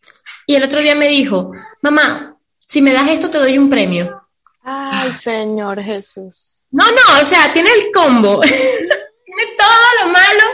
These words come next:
Speaker 1: en el colegio, chama, no. Y yo le di-, ya, ya, yo estoy ahí, Emilia, los cas-, yo, nosotros no, yo le dije, "No sé qué me estás diciendo, no entiendo qué me estás, o sea, no entiendo qué es un castigo". <laughs>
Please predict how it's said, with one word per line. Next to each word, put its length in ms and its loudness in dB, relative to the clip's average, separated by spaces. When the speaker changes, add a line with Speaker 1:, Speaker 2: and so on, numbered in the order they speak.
Speaker 1:
en 140 -2
el 120 0
colegio, 640 -4
chama, 320 -4
no. 380 -10
Y 140 2
yo 200 2
le 140 4
di-, 140 0
ya, 260 0
ya, 200 0
yo 120 -4
estoy 280 -2
ahí, 240 0
Emilia, 500 -2
los 140 -4
cas-, 220 -12
yo, 180 -8
nosotros 320 -8
no, 180 -6
yo 200 -2
le 80 -2
dije, 320 0
"No 120 -4
sé 140 -8
qué 100 -6
me 80 -8
estás 220 -8
diciendo, 380 -4
no 60 -6
entiendo 460 -2
qué 80 -6
me 100 -2
estás, 240 -4
o 120 -8
sea, 180 -2
no 120 -2
entiendo 280 -4
qué 80 -2
es 100 -2
un 140 -2
castigo". 520 -4
<laughs> 1400 -8